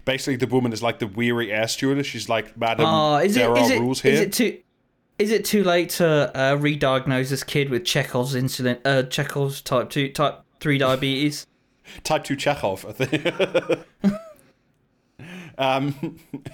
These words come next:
Speaker 1: <laughs> Yeah, anyway, so she's screaming, you know, saying, uh, "Why can my child,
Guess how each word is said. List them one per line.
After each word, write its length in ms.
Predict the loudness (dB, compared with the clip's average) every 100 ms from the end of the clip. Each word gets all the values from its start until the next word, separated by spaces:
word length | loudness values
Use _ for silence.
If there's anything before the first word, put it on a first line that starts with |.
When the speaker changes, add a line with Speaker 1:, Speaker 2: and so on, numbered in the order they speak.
| -6
Speaker 1:
<laughs> 120 | -6 -12 -20 _ -4
Yeah, 160 | -2 0
anyway, 260 | 0 0
so 220 | 0 2 2
she's 260 | 0 -2
screaming, 560 | 0 0 2 2 2 0
you 60 |
know, 160 | 2 2
saying, 480 | 2 2 2 0 0
uh, 220 | 2 2
"Why 340 | 0 0 0
can 240 | 2 0 2
my 140 | 0
child, 480 | 2 2 2 0 -6